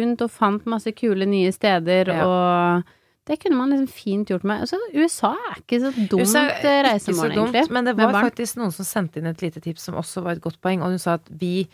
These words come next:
Speaker 2: valgte Florida, men vi la opp til alt for mye kjøring.
Speaker 1: Ja, sånn, ja.
Speaker 2: Eh,
Speaker 1: Ja,
Speaker 2: så,
Speaker 1: det er det eneste
Speaker 2: så bare
Speaker 1: som kan være.
Speaker 2: kanskje faktisk, og ikke, også det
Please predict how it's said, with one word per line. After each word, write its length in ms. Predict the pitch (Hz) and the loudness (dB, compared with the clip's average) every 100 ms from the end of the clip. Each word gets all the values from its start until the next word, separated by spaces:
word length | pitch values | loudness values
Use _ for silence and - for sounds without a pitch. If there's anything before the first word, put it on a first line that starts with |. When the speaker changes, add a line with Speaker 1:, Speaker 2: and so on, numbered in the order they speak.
| _ _ _ _ | _ _ _ _
Speaker 2:
valgte 360 | 170 190 - 202 | -2 -2 -2 -8
Florida, 500 | - 175 143 175 208 - | -4 -2 0 0 0 -2
men 280 | 190 180 180 | -2 0 0
vi 120 | 190 | 0
la 200 | 180 170 | 2 0
opp 120 | 110 - | 0 -4
til 120 | 190 - | -8 -6
alt 160 | 156 - | -8 -6
for 80 | 175 | -8
mye 60 | |
kjøring. 400 | 170 196 170 190 - _ _ _ - | -2 -2 0 -2 -6 _ _ _ -6
Speaker 1:
Ja, 100 | 202 196 | -4 -2
sånn, 180 | 185 | 2
ja. 100 | 185 | 2
Speaker 2:
Eh, 180 | 180 180 | 2 2
Speaker 1:
Ja, 40 | 185 | 0
Speaker 2:
så, 100 | 175 | 2
Speaker 1:
det 60 | 220 | 4
er 120 | 202 | 4
det 80 | 196 | 4
eneste 340 | 185 233 220 185 | 4 4 2 4
Speaker 2:
så 20 | |
bare 200 | 214 190 | 4 4
Speaker 1:
som 100 | 190 | 2
kan 80 | 175 | 2
være. 80 | 156 | 2
Speaker 2:
kanskje 300 | 160 - 185 180 | 0 -2 -4 -2
faktisk, 480 | 196 - - 185 - | -8 -8 -8 -8 -6
og 60 | |
ikke, 280 | - - 196 - | -8 -6 -8 -4
også 400 | 185 - - 180 | -6 -4 -8 -2
det 140 | 190 | -2